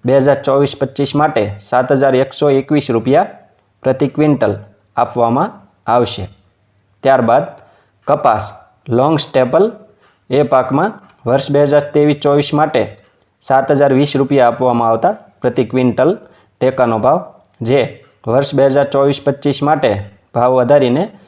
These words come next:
સાત હજાર પાંચસો એકવીસ રૂપિયા પ્રતિ ક્વિન્ટલ આટલો ભાવ આપવામાં આવશે. ખેડૂત મિત્રો, કેબિનેટ દ્વારા આ ખરીફ પાકો ઉપર એમ એસ પી એટલે કે ન્યૂનતમ ટેકાના ભાવ વધારીને આપણે જોયું એ મુજબ કરવામાં આવેલ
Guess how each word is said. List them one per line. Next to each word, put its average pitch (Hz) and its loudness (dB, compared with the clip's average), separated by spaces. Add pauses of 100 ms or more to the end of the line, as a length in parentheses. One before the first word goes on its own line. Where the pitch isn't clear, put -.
(140)
સાત 123 -2
હજાર 143 2
પાંચસો 135 -2
એકવીસ 151 0
રૂપિયા 120 0 (280)
પ્રતિ 135 -2
ક્વિન્ટલ 135 0 (480)
આટલો 131 0
ભાવ 123 2
આપવામાં 123 0 (320)
આવશે. 113 0 (760)
ખેડૂત 127 -6
મિત્રો, 131 0 (360)
કેબિનેટ 131 0
દ્વારા 123 2 (100)
આ 131 2
ખરીફ 135 -2
પાકો 131 -2 (100)
ઉપર 139 0 (120)
એમ 123 0
એસ 131 -4
પી 135 0
એટલે 127 0
કે 127 -4
ન્યૂનતમ 127 0
ટેકાના 127 -2
ભાવ 117 0
વધારીને 120 0 (300)
આપણે 120 0
જોયું 131 2
એ 123 2
મુજબ 123 0 (480)
કરવામાં 120 0
આવેલ 143 0